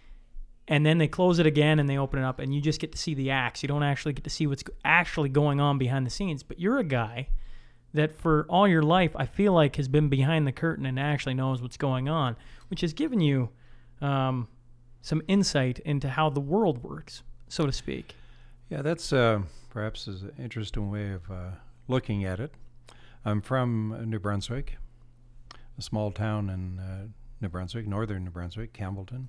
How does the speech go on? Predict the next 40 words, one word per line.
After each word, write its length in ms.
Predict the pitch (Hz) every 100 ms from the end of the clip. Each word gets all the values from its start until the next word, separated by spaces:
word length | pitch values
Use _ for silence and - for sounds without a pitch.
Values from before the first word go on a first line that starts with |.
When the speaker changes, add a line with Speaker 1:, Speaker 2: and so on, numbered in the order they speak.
| - - - - - - - -
Speaker 2:
And 120 | 110
as 140 | 113 101
a, 160 | 101 101
I 140 | 120 117
grew 200 | 120 151
up 120 | 151
on 80 | 107
the 160 | 107
edge 200 | 135 139
of 120 | 107 -
town, 500 | 95 85 90 110 120
and 100 | 104
I 60 |
was 120 | 104 98
quite 340 | - 123 98
shy. 640 | - - 98 85 76 90 - - - - - - - - - - - - -
And 640 | 95 95 98 95 95 101 -
something 680 | - 147 151 123 113 101 87 - -
I 100 | 104
could 220 | 98 98
not 320 | 113 143 139 -
do 380 | 139 107 85 92
until 320 | 101 98 101
I 100 | 101
was 140 | 95
around 340 | 98 95 92 90
fourteen 800 | - 127 - - 123 90 82 - - - -
or 100 | 73
so, 360 | 73 80 85 101 - - - -
I 60 |
couldn't 280 | - 104 98
talk. 380 | - 139 95 - -
I 80 | -
stuttered 520 | 117 - 156 80 69 - - - -
a 60 |
lot. 260 | 82 80 82
I 40 | 113
was 140 | 104
so 120 | -
nervous. 520 | 113 117 104 82 -